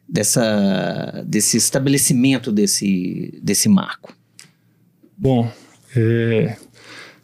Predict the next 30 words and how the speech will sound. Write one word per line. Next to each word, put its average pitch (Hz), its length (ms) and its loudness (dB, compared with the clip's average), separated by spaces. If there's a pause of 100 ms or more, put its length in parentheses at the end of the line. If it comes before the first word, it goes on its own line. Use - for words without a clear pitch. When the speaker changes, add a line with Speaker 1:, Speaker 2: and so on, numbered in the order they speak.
(280)
Speaker 2:
esse, 180 840 4
esse 196 240 2
assunto, 190 760 2
ele 147 220 4
não 147 220 4
é 131 560 2
novo 135 520 2 (140)
no 123 140 4
Brasil. 131 560 2
Então, 143 420 2
a 151 80 0
questão 156 540 0
da 131 560 0
regularização 131 800 0
fundiária, 127 800 0 (560)
ele 135 200 2
começa 185 680 2 (380)
quando 190 240 4
começa 196 560 2
a 190 240 0
irregularidade 202 880 4
fundiária. 131 760 2
E 127 60 2
nós 139 160 4
podemos 139 400 2
dizer, 123 400 2
por 127 180 0
assim 123 240 2
dizer, 120 380 2
que 160 400 2